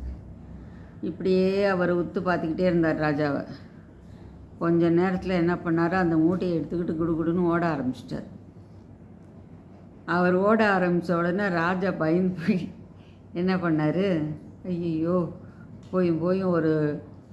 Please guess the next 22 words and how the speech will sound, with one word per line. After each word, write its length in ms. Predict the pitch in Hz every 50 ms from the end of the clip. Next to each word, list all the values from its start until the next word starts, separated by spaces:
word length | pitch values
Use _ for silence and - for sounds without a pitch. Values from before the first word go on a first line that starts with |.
| - - -
போலி 180 | 214 208 202
சாமியார்கிட்ட 840 | 190 185 - 175 165 165 160 160 151 147 143 147 139 151 151 147 -
க-, 580 | 160 160 156 151 151 151 147 147 147 147 147 143
இந்த 260 | 143 151 156 156 156
சொத்தெல்லாம் 480 | 147 - 175 151 - - 175 240 220 196
கொடுத்துட்டோமே" 680 | - 175 160 156 - - - - 165 151 156 156 156 156
அப்படின்னு 300 | 147 143 143 151 147 151
சொல்லிட்டு 600 | 151 - 160 165 180 196 185 - 180 156 139 139 - - - - - - - - - -
அவரு 380 | - 170 180 190 208 202 202 190
ராஜாவும் 600 | 175 175 170 180 180 190 196 180 180 196 190 -
பின்னாலேயே 440 | - 165 175 175 170 160 156 160 180
ஓடினாரு. 600 | 185 180 165 165 160 165 160 156 147 - - - - - - - - - - - - - - - - - - - - -
அவரு 440 | - 160 156 165 185 202 202 202 196
துறவி 360 | - 180 175 196 208 208 202
வந்து 380 | 185 170 170 175 208 202 185 170
ஒல்லியா 300 | 170 175 180 185 185 170
இருக்கிறாரு. 580 | 151 143 - 147 127 143 139 139 139 147 147 - - - - - - - - - -
குடு 180 | - 160 185 180
குடு 160 | 185 180 180
குடுன்னு 300 | 170 170 170 175 190 233
வேகமா 500 | 240 208 190 185 185 180 175 175 196 208 190 180
ஓடிட்டாரு. 420 | 170 165 156 156 151 143 131 -